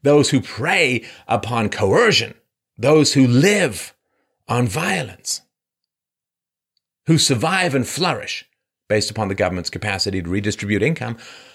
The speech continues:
of course they can't be objective. Of course they can't believe in truth because they require other human beings to do the exact opposite of what they're doing in order for them to survive. They need other people to produce so that they can consume. The vampires cannot roundly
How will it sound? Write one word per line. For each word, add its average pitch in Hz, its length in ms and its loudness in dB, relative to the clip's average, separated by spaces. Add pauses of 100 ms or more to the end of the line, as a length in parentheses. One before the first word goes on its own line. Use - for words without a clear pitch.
(300)
of - 120 -6
course 247 180 -2
they 151 100 0
can't 92 240 -8
be 90 100 -4
objective. - 520 -10 (160)
Of 104 80 -8
course 175 220 -4
they - 100 -4
can't 95 240 -6
believe 90 260 -4
in 82 80 -8
truth - 320 -12
because - 280 0
they 135 100 4
require 120 560 -2
other 139 160 0
human 139 320 0
beings 110 280 0
to 107 80 -8
do 123 100 2
the 113 120 0
exact 113 380 -2
opposite 196 560 2 (300)
of 120 160 -2
what 143 180 2
they're 233 220 4
doing 135 320 2
in 131 160 0
order 131 200 6
for 107 120 0
them 101 160 0
to 90 80 -2
survive. 78 340 -8 (800)
They 113 180 2
need 107 320 0
other 160 260 4
people 147 300 4
to 110 80 0
produce 104 420 0 (120)
so - 160 0
that 95 160 0
they 165 140 0
can 110 160 -4
consume. 95 440 -4 (2750)
The 90 80 -12
vampires 85 580 -2
cannot 90 400 -6
roundly 87 440 -6